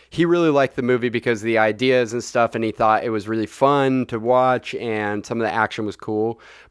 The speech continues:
But I was, like, saying all these things about what we hate about it, and he's like, "Oh, I'm so excited to hear this." And, uh, he was like, "Yeah, Chris Evans sucked, though. He was just, like, not right for that movie."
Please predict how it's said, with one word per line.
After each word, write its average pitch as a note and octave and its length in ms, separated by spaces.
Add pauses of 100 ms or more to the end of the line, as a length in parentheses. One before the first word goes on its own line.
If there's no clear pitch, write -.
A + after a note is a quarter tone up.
But B2 160
I B2 160
was, A#2+ 220
like, A#2+ 140
saying A#2+ 300
all A#2 100
these G#2+ 220
things A2 240
about G#2+ 240
what A2+ 200
we A2+ 140
hate C#3+ 220
about C3+ 260
it, C3 100
and B2 80
he's A#2 200
like, G#2+ 120
"Oh, A#2 120
I'm G#2+ 80
so B2+ 180
excited A#2 320
to G#2+ 60
hear D3 240
this." B2 340 (420)
And, A#2 600
uh, A2 360
he C#3+ 180
was B2+ 100
like, B2 180
"Yeah, C#3+ 200
Chris - 280
Evans D#3 300
sucked, - 460
though. F#2+ 280
He G#2 140
was G#2+ 200
just, A2 180
like, G#2+ 120
not G#2 400
right G2+ 380
for G#2+ 80
that G2 220
movie." G#2 340